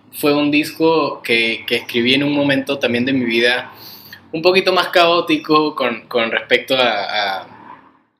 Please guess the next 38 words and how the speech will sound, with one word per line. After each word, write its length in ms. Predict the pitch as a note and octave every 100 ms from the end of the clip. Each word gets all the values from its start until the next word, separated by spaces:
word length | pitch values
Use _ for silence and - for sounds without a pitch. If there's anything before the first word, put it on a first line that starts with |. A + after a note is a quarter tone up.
| _ _ - D3+
a 60 |
entenderme 460 | C#3 C#3 B2+ C#3 C#3
a 40 |
mí 120 | C#3
mismo, 260 | C#3+ C#3 C#3
a 60 | C3+
quererme 320 | B2+ B2+ C3
a 40 |
mí 120 | B2+
mismo, 560 | B2+ C3 B2+ C3+ B2+ B2 - - - -
eh, 500 | B2 A2 G#2+ G2+ -
y, 460 | C3 B2 A#2+ A#2 C3
y 80 | B2+
creo 180 | D#3 D#3
que 80 |
refleja 420 | D3 B2+ - C3+ D#3
mucho 240 | D#3+ E3
ese 140 | D#3+
proceso 560 | D#3 B2 - C3+ C3 B2
de 140 | A#2
dejar 340 | A2 G#2+ B2+ B2
ir 160 | C3
algunas 320 | B2+ B2 A#2+ -
cosas, 600 | - C#3 C3+ C#3 C3 B2+
de, 280 | A2+ G2+ - - - - - _
de 840 | A#2+ A#2+ A#2 A2 A2 A#2+ B2 - -
también 400 | - A#2+ C3 C3
de 80 | B2+
extrañar 600 | B2 - A#2 A#2 B2 B2+
otras 720 | C3 C#3 C3+ B2+ B2+ B2+ B2
y, 180 | A2+ A2+
y 180 | B2 A#2
como 240 | A2+ A#2 A2+
una 220 | B2+ C#3
búsqueda 600 | C3+ C#3+ C#3 - B2 A#2+
ahí 160 | A#2 A2+
como 300 | B2+ B2 A2+
bien 580 | A2+ A#2 A#2+ A#2 G#2